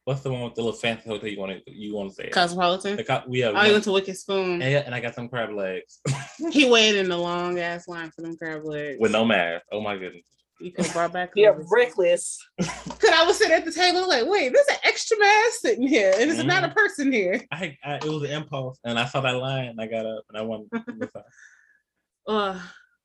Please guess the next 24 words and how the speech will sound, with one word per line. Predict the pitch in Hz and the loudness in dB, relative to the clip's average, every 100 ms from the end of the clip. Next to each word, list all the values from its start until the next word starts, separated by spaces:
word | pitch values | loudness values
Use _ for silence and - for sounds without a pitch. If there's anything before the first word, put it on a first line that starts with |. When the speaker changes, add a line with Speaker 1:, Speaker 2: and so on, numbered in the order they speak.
| _ | _
Speaker 2:
what | - 226 | -8 -4
was | 254 | -4
my | 214 196 | -4 -4
highlight? | 190 170 160 147 - | -4 -6 -6 -8 -2
My | 202 240 | 2 4
highlight | 277 269 254 233 214 - _ _ | 4 4 4 2 0 -4 _ _
was | - 196 | -4 -2
winning | 180 196 208 196 | 0 -2 -2 -4
money | 190 190 180 165 175 185 _ _ _ - | -2 -2 -2 -4 -8 -14 _ _ _ -4
on | 170 170 | -2 -2
the | |
Britney | 165 185 175 180 | -2 -2 -2 -4
Spears | 190 170 170 | -2 -2 -4
game. | 165 139 135 151 - - | -6 -8 -8 -10 -8 -2
Speaker 1:
Oh, | 160 | 0
yeah. | 175 170 151 110 101 _ _ _ _ _ _ _ _ | 0 -2 -2 -4 -8 _ _ _ _ _ _ _ _
Speaker 2:
'Cause | 233 | 2
I | 214 | 4
Speaker 1:
Okay, | 262 | 4
Speaker 2:
had | 233 | 4
my | 233 | 4
Speaker 1:
yeah. | 226 | 4
Speaker 2:
little | 220 208 | 4 2
cocktail. | 277 247 247 285 247 247 240 240 277 | 0 0 -2 -2 0 0 -2 -4 -12